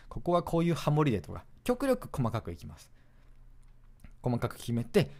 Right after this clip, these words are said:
頭の中でアレンジを完成させますと。えーと、最後に譜面に起こす作業ですね。こちらの具体的に譜面に起こす作業は、えーと、パート二以降で解説いたしますので、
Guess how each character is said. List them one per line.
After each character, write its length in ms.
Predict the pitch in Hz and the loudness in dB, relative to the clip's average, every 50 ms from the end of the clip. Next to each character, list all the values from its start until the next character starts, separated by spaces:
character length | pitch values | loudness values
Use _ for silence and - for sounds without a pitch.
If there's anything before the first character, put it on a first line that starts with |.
| - - - - - | -18 -18 -18 -18 -8
頭 340 | - 117 123 - 120 123 113 | -4 -2 0 2 4 4 4
の 60 | 110 | 2
中 180 | 107 107 - 101 | 2 2 2 0
で 80 | 87 85 | 0 0
ア 80 | 85 | 0
レ 100 | 87 90 | 0 -2
ン 80 | 87 85 | -2 -2
ジ 100 | - 110 | -2 -4
を 60 | 123 | -4
完 260 | - - 87 82 78 | -4 -4 -6 -6 -6
成 160 | - - 87 | -6 -8 -8
さ 140 | 82 - 85 - | -8 -8 -8 -8
せ 120 | - 85 | -6 -6
ま 160 | 82 82 82 | -6 -6 -8
す 200 | - - - 175 | -8 -6 -6 -6
と。 100 | - - - - - - - - - - - - - - - - - - - - - - - - - - - - - - - - - - - - - | -6 -8 -10 -12 -14 -18 -18 -18 -18 -18 -16 -16 -14 -14 -12 -12 -12 -12 -12 -12 -12 -12 -10 -10 -10 -10 -10 -10 -12 -14 -14 -14 -14 -14 -14 -12 -10
え 220 | - 110 107 104 | -6 -4 -4 -2
ー 40 | 101 | -4
と、 60 | - | 0
最 200 | - - 233 240 | 4 6 6 6
後 80 | 220 196 | 6 4
に 160 | 147 110 95 - | 4 4 2 0
譜 140 | - 175 | 0 2
面 160 | 190 214 208 202 | 4 4 6 6
に 60 | 202 | 4
起 80 | 190 | 4
こ 100 | - 196 | 4 2
す 100 | 180 - | 0 2
作 160 | - - 101 - | 2 0 0 0
業 60 | 82 | -2
で 60 | 85 | -6
す 100 | - - | -4 -2
ね。 200 | 165 185 160 - - - - - - - - | -2 -2 -2 -4 -8 -20 -20 -20 -20 -10 -4
こ 100 | - 214 | -4 0
ち 100 | - 254 | 2 2
ら 60 | 254 | 4
の 140 | 262 262 202 | 4 4 4
具 120 | 139 147 | 4 4
体 200 | 143 202 202 202 | 4 4 4 4
的 200 | 208 214 208 226 | 4 0 0 0
に 80 | 220 214 | 2 2
譜 140 | 208 - 175 | 2 2 2
面 160 | 180 196 202 | 2 4 4
に 80 | 208 | 4
起 80 | 208 208 | 2 2
こ 100 | - 240 | 2 0
す 100 | - - | -2 0
作 120 | - 220 214 | 0 0 2
業 240 | 196 190 175 170 170 | 4 6 6 6 8
は、 240 | 190 170 104 - - - - | 6 6 4 2 -2 -12 -12
え 440 | - - 107 107 104 107 107 107 101 - | -8 -4 -4 -2 -2 -2 -2 -4 -4 -6
ー 20 | |
と、 300 | - 107 101 98 98 104 - | -4 -4 -2 -2 -2 -4 -2
パ 160 | - 147 147 | 0 2 2
ー 20 | 143 | 2
ト 120 | 143 139 | 2 2
二 160 | 139 147 160 | 2 2 2
以 180 | - - 185 - | 0 -4 -4 0
降 180 | - 202 165 | 4 4 4
で 200 | 104 98 85 - - | 4 4 0 -6 -6
解 120 | - 123 117 | -6 -4 -2
説 200 | 123 110 113 113 | -2 -2 -2 -2
い 60 | 110 | -2
た 100 | - 113 | -2 -2
し 140 | 107 - 120 | -2 0 0
ま 60 | 117 110 | -2 -2
す 100 | - 82 | -2 -4
の 80 | 78 | -6
で、 160 | 80 90 - | -6 -6 -8